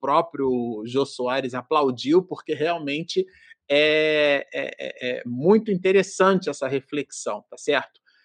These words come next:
E eu queria que, ao finalzinho, né, trazer um, um, um, um, um texto conectando aqui, Regina já tá me olhando, a nossa comandante, é coisa rápida.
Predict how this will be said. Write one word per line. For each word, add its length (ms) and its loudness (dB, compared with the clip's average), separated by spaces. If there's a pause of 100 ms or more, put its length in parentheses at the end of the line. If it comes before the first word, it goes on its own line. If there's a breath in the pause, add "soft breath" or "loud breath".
(180)
E 60 4
eu 140 4
queria 360 4
que, 160 4
ao 160 8
finalzinho, 1040 4
né, 200 4 (880)
trazer 600 6
um, 420 2
um, 240 -4 (100)
um, 380 -8
um, 180 -12 (120)
um 120 0
texto 540 4
conectando 720 2
aqui, 320 2
Regina 420 2
já 140 2
tá 140 0
me 100 0
olhando, 320 2
a 60 0
nossa 240 -4
comandante, 720 4
é 40 2
coisa 300 4
rápida. 440 2